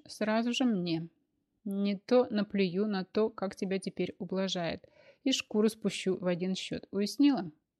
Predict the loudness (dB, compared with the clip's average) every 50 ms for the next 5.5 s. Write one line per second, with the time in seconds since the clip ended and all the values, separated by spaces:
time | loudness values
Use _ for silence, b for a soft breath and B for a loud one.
0 | _ _ _ _ _ _ _ _ _ _ -14 -10 -8 -8 -8 -8 -10 -8 -8 -8
1 | -8 -6 -8 -10 -10 -10 -8 -8 -6 -4 -4 -4 -4 -4 -6 -6 -4 -4 -4 -4
2 | -6 -8 -6 -6 -6 -6 -6 -8 -10 -10 -10 -10 -10 -8 -8 -8 -8 -8 -10 -14
3 | -16 _ _ _ _ _ _ _ _ _ _ _ _ _ _ _ _ _ -20 -14
4 | -4 0 0 0 0 0 -2 -2 -2 0 -2 -2 -4 -6 _ -20 -10 -8 -6 -4
5 | -4 -4 -4 -4 -2 0 0 0 0